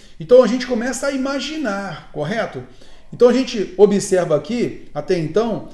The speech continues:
não há nenhum comentário extra do, do, do observador. Aqui a gente vai observar o foco, o ponto de vista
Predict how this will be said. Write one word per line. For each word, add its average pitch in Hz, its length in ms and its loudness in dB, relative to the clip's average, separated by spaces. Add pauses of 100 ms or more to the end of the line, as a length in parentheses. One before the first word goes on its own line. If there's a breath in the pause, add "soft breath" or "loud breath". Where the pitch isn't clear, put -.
não 254 220 2
há 247 80 0
nenhum 254 220 0
comentário 233 1080 -6 (100)
extra 202 560 -6
do, 160 340 -8
do, 147 280 -8
do 151 140 -8
observador. 156 1000 -2 (460 soft breath)
Aqui 147 220 -6
a 214 40 -2
gente 214 120 -4
vai 220 80 4
observar 175 400 -2
o 247 80 -4
foco, - 640 -6
o 160 40 -6
ponto 226 280 -8
de 226 140 -6
vista 208 720 -4